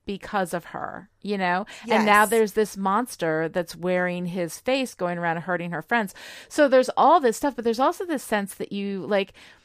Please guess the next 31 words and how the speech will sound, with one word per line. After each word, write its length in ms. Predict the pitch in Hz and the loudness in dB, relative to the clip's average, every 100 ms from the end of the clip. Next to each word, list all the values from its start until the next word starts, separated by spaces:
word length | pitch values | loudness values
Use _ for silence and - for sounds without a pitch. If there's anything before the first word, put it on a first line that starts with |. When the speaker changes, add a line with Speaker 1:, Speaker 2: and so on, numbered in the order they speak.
| _ | _
Speaker 1:
you 120 | 247 | 0
know, 260 | 240 208 202 | 4 4 4
and 180 | 262 262 | 2 4
I 80 | 269 | 4
will 280 | 254 233 | 4 4
tell 200 | 220 294 | 2 0
you, 140 | 277 233 | 0 -2
you 180 | 202 233 | -2 -2
know, 80 | |
from 180 | 208 226 | -2 -4
personal 380 | - 220 - 180 | 0 0 0 -4
<laughs> 60 | - | -4
experience 640 | - 262 - 226 180 196 | -6 -4 -2 -2 -4 -4
that 260 | 185 226 247 - | 0 4 4 4
I, 60 | 196 | 2
I 20 | |
very 240 | 202 208 | 2 2
much 180 | 196 202 | 0 0
identify, 640 | 202 202 220 247 170 151 | 0 2 2 4 2 0
over-identify 720 | - 202 202 196 196 202 240 | 2 2 2 2 0 -2 -2
much? 220 | 247 269 - | -2 -2 0
Speaker 2:
Mm-hmm. 100 | 254 202 | 2 0
Speaker 1:
Yeah, 40 | 254 - | -2 2
I 120 | 233 220 | 4 8
very 220 | 254 254 | 8 8
much 180 | 247 247 | 8 6
identify 540 | 190 240 302 208 185 | 6 6 6 6 6
with 160 | 185 - | 4 2
Speaker 2:
<laughs> 20 | |
Speaker 1:
this 220 | 165 170 453 - - 466 - | 0 0 -4 -10 -12 -10 -4
because 600 | 247 - 254 240 233 | -4 0 4 4 4